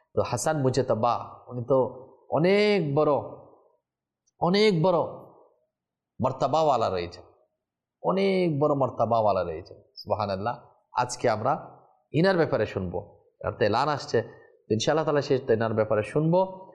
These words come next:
মোহাব্বত নিয়ে ইনশাআল্লাহ দেখবো। যারা সোশ্যাল মিডিয়ার মাধ্যমে দেখছি, আমরা শেয়ার করে সওয়াব অর্জন করবো ইনশাআল্লাহ তাআলা। আমিও আল্লাহ পাকের সন্তুষ্টির জন্য আপনাদের সম্মুখে ওনার ব্যাপারে কিছু বলার চেষ্টা করব। শুরুতে দরুদ পাকের ফজিলত। আল্লাহ পাকের শেষ নবী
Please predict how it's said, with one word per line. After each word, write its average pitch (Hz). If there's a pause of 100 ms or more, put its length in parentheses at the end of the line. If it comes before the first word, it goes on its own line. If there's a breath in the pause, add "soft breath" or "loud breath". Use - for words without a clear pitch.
(120)
মোহাব্বত 160
নিয়ে 151
ইনশাআল্লাহ 113
দেখবো। 147
যারা 113
সোশ্যাল 143
মিডিয়ার 165
মাধ্যমে 180
দেখছি, 147
আমরা 117
শেয়ার 113
করে 135
সওয়াব 123
অর্জন 95
করবো 92
ইনশাআল্লাহ -
তাআলা। -
আমিও 170
আল্লাহ 135
পাকের 151
সন্তুষ্টির 170
জন্য 143
আপনাদের 113
সম্মুখে 135 (120)
ওনার 127
ব্যাপারে 120
কিছু 107
বলার 107
চেষ্টা 98
করব। 92 (100)
শুরুতে 147 (160)
দরুদ 113
পাকের 104
ফজিলত। 95 (280)
আল্লাহ 104
পাকের 98
শেষ 117
নবী 131